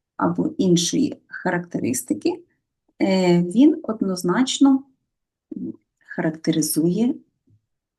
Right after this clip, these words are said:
те, що ми можемо побачити. І порівняти із якимось стереотипом, е, який узагальнює нам схожі явища,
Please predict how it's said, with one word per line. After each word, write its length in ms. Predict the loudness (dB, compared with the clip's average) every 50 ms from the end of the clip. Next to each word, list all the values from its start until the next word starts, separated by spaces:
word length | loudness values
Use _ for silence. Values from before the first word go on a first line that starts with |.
| _ -20 -20 -10 _
те, 340 | 0 2 2 2 2 -2 -4 -10 _ _ _ _
що 400 | -8 -6 -6 -6 -6 -4 -2 -2
ми 380 | 0 0 -2 -4 -4 -6 -6 -6 -2
можемо 560 | 0 0 0 0 0 0 0 0 0 0 -2 -4 -4
побачити. 640 | -4 -2 -2 -2 -2 -6 -6 -6 -8 -10 -10 -14 -20 _ _ _ _ _ _ _ _ _ _ -20 -20 _ _ _ _ _ -4
І 380 | -2 0 0 0 -2 -4 -4 -4
порівняти 1000 | 0 2 4 4 6 6 6 6 4 2 -2 -4 -4 0 2 4 4 2 0 -6 _ -20 -14 -8 -4
із 300 | -4 -4 -4 -2 0 0
якимось 600 | 0 0 0 0 2 4 4 2 0 -2 -10 -12 _
стереотипом, 1200 | -8 -8 -4 0 0 2 2 2 2 0 -2 -4 -4 -4 -4 -4 -4 -4 -2 0 2 2 0 -2 -10 _ _ _ _ _ _ _ _ _ _ _ _ _ _ _ _ _ _ _ _ _
е, 180 | -2 0 0 0
який 520 | 0 2 0 0 2 4 4 4 4 2
узагальнює 760 | 0 0 2 2 2 2 2 2 2 2 2 2 2 2 2 -2
нам 140 | -4 -4 -4
схожі 540 | -4 -6 -4 -2 0 0 2 2 0 -2 -2
явища, 760 | -2 -4 -4 -4 -4 -6 -8 -8 -6 -6 -4 -6 -6 -8 -10